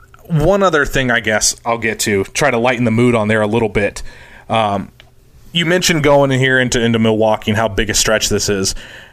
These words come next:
I just wanna point out again how insane this is that we are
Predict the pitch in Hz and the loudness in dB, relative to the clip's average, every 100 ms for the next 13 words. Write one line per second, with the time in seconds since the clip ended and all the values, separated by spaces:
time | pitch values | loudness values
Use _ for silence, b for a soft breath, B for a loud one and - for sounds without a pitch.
0 | B - 139 196 214 208 160 151 139 120 | B -2 0 2 2 2 2 2 2 2
1 | 123 113 139 123 - 131 131 120 - 107 | 0 0 0 0 0 0 0 0 0 -2
2 | 98 107 117 131 131 120 113 107 | 0 -2 -2 0 2 2 2 0